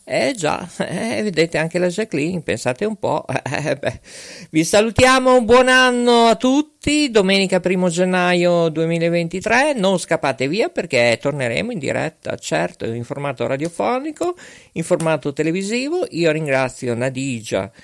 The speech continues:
che ci fa permettere a trasmettere sulla piattaforma Spreaker,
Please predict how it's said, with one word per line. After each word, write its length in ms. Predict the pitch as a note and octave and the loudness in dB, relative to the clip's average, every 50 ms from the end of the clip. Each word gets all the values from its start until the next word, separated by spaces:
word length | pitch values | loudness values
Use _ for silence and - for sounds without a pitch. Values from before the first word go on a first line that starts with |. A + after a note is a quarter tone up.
| - - _ _ _ | -20 -20 _ _ _
che 720 | - - C3 B2 A2+ G#2 G2+ - - - - - - - - | -4 -2 0 0 0 0 -2 -2 -4 -6 -6 -6 -8 -10 -10
ci 180 | - - A#2+ | -8 -8 -8
fa 240 | A#2 - - B2+ B2+ | -6 -4 -4 -4 -4
permettere 640 | - - A#2+ A#2+ D3 F3+ G3 F3 C3+ - - - - | -2 -4 -4 -4 -2 -2 -2 -2 -4 -6 -8 -8 -6
a 80 | F#2+ G2 | -6 -8
trasmettere 800 | - - B2+ C#3+ D#3 D#3+ D#3 C#3 - - A2 A2 A2+ G#2 G#2 | -8 -10 -8 -4 -2 -2 -2 -2 -4 -4 -4 -2 -2 -2 -2
sulla 300 | G#2+ - - A#2 A2+ A2+ | -4 -6 -6 -6 -4 -4
piattaforma 840 | - A#2+ A2+ - C3+ A#2+ - - F3+ E3+ C#3+ A#2 G#2+ A2 G#2 G#2+ A#2+ | -4 -4 -6 -4 -6 -6 -2 0 2 2 2 2 0 -2 -6 -6 -6
Spreaker, 720 | - - - - A3+ A3+ A3 - - C4+ C#4+ E4 F#4 G4 | -6 -4 -2 -2 -2 -4 -4 -2 2 2 4 4 2 -2